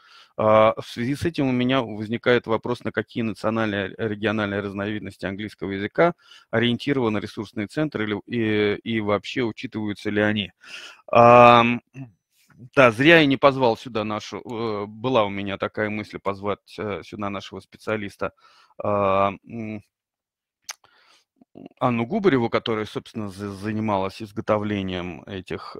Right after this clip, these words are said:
э, упражнений. А, м, мой ответ, он такой интуитивный. Э, м, видимо, э, м,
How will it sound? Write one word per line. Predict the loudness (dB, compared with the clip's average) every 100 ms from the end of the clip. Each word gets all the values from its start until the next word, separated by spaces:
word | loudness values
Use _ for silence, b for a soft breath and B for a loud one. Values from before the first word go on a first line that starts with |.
| -12
э, |
упражнений. | -10 -8 -10 -8 -8 -8 -10 -12 -12 -12 -10 -2 -2 0 -2 0 0 0 -4 B B 2
А, | 8 8 6
м, | 0 -8 -4 -4 -6 -10
мой | -8 -2 0 0
ответ, | 0 -2 -2 -2 -2 -4
он | -4
такой | -2 -2 -4
интуитивный. | -2 -4 -6 -4 -6 -4 -8 -10 B B B -2
Э, | 0 2 0 -2
м, | -6 -8 -8 -8 -12
видимо, | -10 -4 0 2 2 0
э, | -4 -6 -6 -8
м, | -10 -10 -10 -12 -14